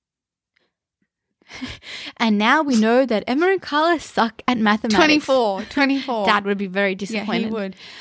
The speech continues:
Speaker 2: Uh, yeah, which I think is amazing. And I do honestly, when I look at Mum and Dad,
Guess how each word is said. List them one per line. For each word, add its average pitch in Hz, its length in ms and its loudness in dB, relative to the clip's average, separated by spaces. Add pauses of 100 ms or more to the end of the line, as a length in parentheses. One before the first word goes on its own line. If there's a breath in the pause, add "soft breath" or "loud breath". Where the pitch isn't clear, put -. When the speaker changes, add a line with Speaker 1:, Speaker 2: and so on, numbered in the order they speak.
(180 loud breath)
Speaker 2:
Uh, 240 480 4 (520)
yeah, 403 240 2 (100)
which 339 180 0
I 381 60 0
think 427 260 -2
is 330 220 -4 (120)
amazing. 269 720 -2
And 247 360 0 (420 soft breath)
I 277 120 4
do 262 500 0 (200)
honestly, 233 720 -2 (300)
when 262 140 0
I 247 80 4
look 247 180 -4
at - 80 -6
Mum 254 180 2
and 240 80 -2
Dad, 190 300 0